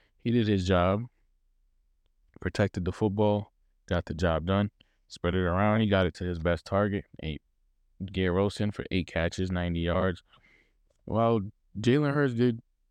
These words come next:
good on the rushing end too, and that one touchdown did, but one rushing touchdown on,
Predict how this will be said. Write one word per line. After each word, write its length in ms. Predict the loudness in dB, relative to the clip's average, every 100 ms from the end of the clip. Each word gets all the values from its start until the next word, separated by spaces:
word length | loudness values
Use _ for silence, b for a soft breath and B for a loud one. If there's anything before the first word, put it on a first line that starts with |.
| _ 0
good 160 | 0
on 140 | 2 0
the 60 |
rushing 520 | 0 -2 -2 -2 0 -2
end 260 | -2 -2 0
too, 320 | 0 2 0 -4 -10
and 400 | -4 0 0 0
that 160 | 0 0
one 200 | 0 0
touchdown 540 | -2 -4 -2 -2 -2
did, 240 | -2 -6 -8 _ b b b b b _ _ _ _ _ _ -12
but 300 | -6 0 0
one 260 | 2 0 0
rushing 280 | 0 -2
touchdown 600 | 0 0 0 -2 -2 -2 -4
on, 440 | -4 -4 -4 -8